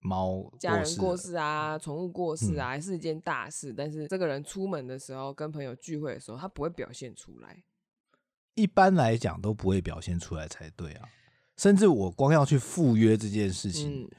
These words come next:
Speaker 1: 我就已经是尽了我最大的力量了。就是假设是我的亲人或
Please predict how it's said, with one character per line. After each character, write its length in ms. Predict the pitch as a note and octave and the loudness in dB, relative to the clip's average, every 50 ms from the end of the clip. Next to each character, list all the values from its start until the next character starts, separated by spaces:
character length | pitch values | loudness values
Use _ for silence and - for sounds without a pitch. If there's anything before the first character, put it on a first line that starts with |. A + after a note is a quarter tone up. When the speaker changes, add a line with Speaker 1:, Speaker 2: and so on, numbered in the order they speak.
| _ _ _ _ _ | _ _ _ _ _
Speaker 1:
我 120 | - G2 G2+ | -4 -2 2
就 160 | G#2+ D#3 C#3+ | 6 6 6
已 60 | A2+ G2+ | 6 4
经 280 | F#2 B2 A#2 A2 A#2+ A#2 | 2 2 2 2 2 2
是 340 | - - B2+ A2+ G#2 G2 F2+ E2+ _ _ _ _ _ - | 2 2 2 2 2 0 -2 -6 _ _ _ _ _ 2
尽 180 | - F#3 D#3 | 4 6 8
了 120 | B2 A2+ G#2+ | 8 6 6
我 220 | G2 F2+ F2 F2 - _ | 4 2 0 -4 -6 _
最 180 | - E3 C#3 G#2+ | 4 4 4 4
大 240 | - D#3 A#2+ A2 G2+ | 4 4 4 4 4
的 300 | F#2 G2 F#2+ F#2 F2+ F2 F2+ | 2 0 -2 -2 -2 -4 -2
力 180 | F#2 A2+ A2 G2+ | 0 0 0 2
量 260 | F#2 G#2 G2 E2 F#2 G2 | 2 2 0 0 -4 -10
了。 100 | A2 - - _ _ _ _ | -16 -18 -20 _ _ _ _
就 80 | - B2+ | -4 -2
是 140 | A2+ C3+ A#2+ | 0 0 0
假 180 | F#2+ B2+ A2+ | 2 2 2
设 240 | G#2 B2+ E3 C#3+ G#2+ | 6 6 6 6 6
是 140 | G2+ - C#3+ | 2 0 0
我 220 | B2+ G#2 G2 F#2 | 0 0 -2 -4
的 200 | F2+ F#2+ F#2 F2+ F2 | -4 -4 -4 -4 -4
亲 200 | - - B2 A#2+ | -2 0 2 2
人 140 | A2 G2+ | 2 2
或 200 | F#2+ G#2 G#2 F#2+ | 2 2 0 0